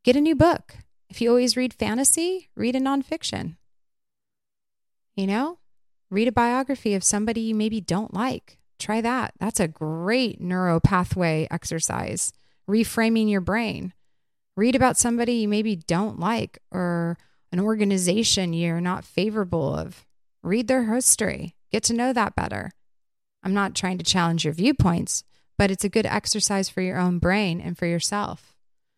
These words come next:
Just anything to flex muscles that you normally don't flex and get yourself a little out of your comfort zone. It's amazing what comes from it. I swear it pays the biggest dividends into your wealth, a wealthy bank account of life.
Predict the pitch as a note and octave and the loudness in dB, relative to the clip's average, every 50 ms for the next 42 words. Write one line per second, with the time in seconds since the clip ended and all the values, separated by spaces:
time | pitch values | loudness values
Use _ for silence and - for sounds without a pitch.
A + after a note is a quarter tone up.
0 | _ _ _ _ _ _ _ _ _ _ _ _ _ _ _ _ _ _ _ - | _ _ _ _ _ _ _ _ _ _ _ _ _ _ _ _ _ _ _ -2
1 | B3+ B3 - - - - - A3+ B3+ C4+ D4+ C#4+ - - A#3+ A3 G3 F3+ - F#3+ | 4 4 4 4 4 2 -2 0 2 2 2 0 0 0 0 -2 0 0 -2 -4
2 | - - - - G#3 G#3+ A#3 - - - - F#3+ F#3+ G3 G3 - - A#3+ A#3 A#3+ | -4 -4 -4 0 0 0 0 0 -2 -2 0 2 2 2 2 2 2 0 0 -2
3 | A3 - F#3 F#3+ G3 F#3+ F#3 F#3+ F#3 F#3 F#3+ F#3+ F#3 F3+ E3+ - F3+ F3 F3 - | 0 -2 -2 -2 -2 -2 -2 0 -2 -2 -2 -2 -2 -4 -4 -2 -4 -4 -4 -6
4 | - - F#3 F3+ F#3+ - - - - F3+ F#3 F3 F3+ - - F#3+ - - F3+ E3+ | -6 -4 -4 -4 -4 -4 -8 -8 -6 -6 -4 -4 -4 -6 -4 -6 -4 -4 -4 -4
5 | - E3+ F3 G3 B3+ C#4+ D4 C#4+ C4+ C4 B3+ B3 A#3+ G#3+ A#3 A3+ A3+ G#3+ - - | -6 -8 -6 -4 -2 -2 0 0 0 0 0 0 0 -2 -2 -4 -4 -4 -6 -4
6 | - A#3 A3 - G#3+ G3+ - F3+ E3+ D#3 E3 E3+ - _ _ _ _ _ _ _ | -4 -4 -4 -4 -6 -4 -4 -4 -4 -4 -4 -6 -10 _ _ _ _ _ _ _
7 | _ _ _ _ _ _ G3+ - A3 G3+ G#3 G#3+ A3+ A#3+ B3 A3 A#3+ G#3+ G3+ G3 | _ _ _ _ _ _ 0 2 2 4 4 4 6 6 4 4 4 2 0 -2
8 | - - - - G3 G3 - - E3+ E3 D#3+ - - - F3 D#3 - - - G#3+ | -4 -4 -4 -6 -4 -4 -4 -6 -4 -4 -4 -6 -4 -2 0 0 0 0 0 0
9 | G#3+ G#3+ G3+ - - - G3+ F#3+ - - D#3+ D#3+ - - G3 G3 F#3 G3+ G3+ - | 0 0 0 0 2 2 2 2 2 0 -6 -8 -2 0 0 2 2 2 2 2
10 | - - F3+ E3+ - - G#3 F#3+ F3+ G3 F3 D#3+ D#3 D#3+ E3 - - F#3+ F3+ - | 2 0 -8 -16 -4 -2 -2 0 0 0 0 0 -2 -2 -2 -4 -4 -4 -4 -4
11 | - G3 F3+ E3+ E3 E3 E3 F3+ F3 F#3 G3 - - - - - - - _ _ | -2 -2 -2 0 -2 -2 -2 0 0 0 -2 -4 -8 -12 -16 -16 -16 -20 _ _
12 | _ _ _ F3+ F#3 F#3 - - F#3 F#3+ F#3+ - - A3 G3+ - F#3 F3+ F3+ - | _ _ _ -4 -4 -4 -2 -2 0 0 0 0 -2 -4 -2 -2 -2 -4 -4 -4
13 | F#3+ - - F3 E3+ E3 D#3 D#3+ - - F#2 - - - - - _ | -8 -8 -6 -6 -6 -6 -8 -8 -8 -8 -8 -8 -12 -16 -18 -20 _